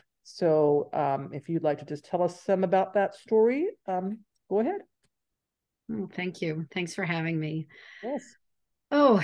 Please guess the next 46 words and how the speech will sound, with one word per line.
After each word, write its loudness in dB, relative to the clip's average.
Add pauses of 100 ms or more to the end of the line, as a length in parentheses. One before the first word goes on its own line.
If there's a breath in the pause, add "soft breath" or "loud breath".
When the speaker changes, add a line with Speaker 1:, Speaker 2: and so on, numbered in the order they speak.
(140)
Speaker 2:
it, -6
it, 0
it's 4
funny 4
'cause -2
you 2
never 0
know -6
where -2
to -4
start. 2
And, 2
and 0
one 0 (300)
thing 0
that -6
you -6
just -6
said 2
is, -6
you 0
know, 2
helped, -4
helped -2
her, 2
her -2
children -2
through -4
the -4
loss -4
of -10
a -4
grandparent. -4 (480 loud breath)
And 0
it 0
made 0
me 0
realize, 0
well, -2 (200)
did 4
I 6
really, 0 (300)
right? 0 (100)
Did -6
I -2
really? -4